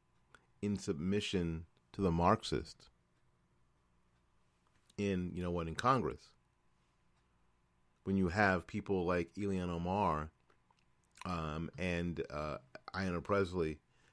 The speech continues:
and, and some of the squad and A-, and A O C actually calling for the dismantling, not only, not only of the police, but the American system, the economy, the whole thing.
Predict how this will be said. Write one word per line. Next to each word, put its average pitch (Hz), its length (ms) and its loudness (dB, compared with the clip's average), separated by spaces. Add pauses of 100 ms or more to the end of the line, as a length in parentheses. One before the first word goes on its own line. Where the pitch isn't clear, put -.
(160)
and, 85 380 -4
and 90 100 -6
some 104 140 -2
of 87 100 0
the 80 80 -6
squad 92 520 2
and 80 200 -2
A-, 90 240 -4
and 90 120 -2
A 85 80 0
O 80 120 -2
C 95 300 -2 (180)
actually 95 420 0
calling 90 360 2
for 82 120 -2
the 78 60 -6
dismantling, 85 840 -2 (420)
not 101 220 4
only, 90 380 2
not 143 140 -4
only 95 220 0
of 69 140 -2
the 65 60 -14
police, 73 760 -6 (680)
but 87 220 2
the 82 160 -2
American 85 840 0
system, 98 500 -2
the 69 100 -4
economy, 82 720 -2 (160)
the 78 80 -6
whole 104 340 2 (160)
thing. 104 460 -2